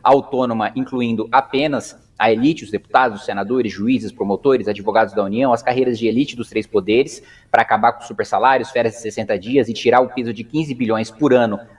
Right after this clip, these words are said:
das costas do trabalhador e do empregador. Uma outra pec que, ah, ah, faz com que o nosso modelo de contratação, nosso mercado de trabalho funcione aos moldes dos Estados Unidos e da Europa, com contratação por hora, que é do deputado Maurício Marcon, que eu sou coautor dessa pec,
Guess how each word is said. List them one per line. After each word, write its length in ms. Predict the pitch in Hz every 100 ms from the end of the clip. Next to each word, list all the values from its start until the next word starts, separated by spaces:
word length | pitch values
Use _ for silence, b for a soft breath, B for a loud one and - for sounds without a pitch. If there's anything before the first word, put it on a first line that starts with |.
| -
das 220 | 120 -
costas 540 | 110 107 - 101 -
do 120 | 113
trabalhador 540 | 120 120 110 107 101 104
e 60 |
do 60 | 110
empregador. 720 | 117 113 104 107 110 160 - B B B _ -
Uma 180 | 143 151
outra 320 | 147 180 -
pec 480 | - 139 120 113 110 -
que, 420 | 131 143 131 -
ah, 400 | 120 110 110 -
ah, 380 | 104 101 - - -
faz 160 | 170
com 100 | 170
que 60 | 170
o 60 |
nosso 200 | 156 147
modelo 280 | 143 127 135
de 80 | 127
contratação, 640 | 143 131 127 123 - 113
nosso 180 | 107 101
mercado 280 | 113 120 123
de 120 | 120
trabalho 400 | 123 110 104 101
funcione 460 | 95 123 120 127 117
aos 200 | 120 110
moldes 380 | 107 104 95 95
dos 180 | 110 117
Estados 260 | - 117 110
Unidos 300 | 113 123 110
e 40 |
da 80 | 110
Europa, 400 | 101 107 139 151
com 120 | 135
contratação 560 | 123 123 117 117 - 110
por 220 | 107 110
hora, 300 | 110 143 165
que 60 | 123
é 20 |
do 60 | 107
deputado 360 | 104 - 104
Maurício 380 | 104 101 101 101
Marcon, 400 | 110 117 131 139
que 80 | 135
eu 40 |
sou 120 | -
coautor 540 | 110 110 101 101 127 123
dessa 200 | - 139
pec, 460 | - 160 190 -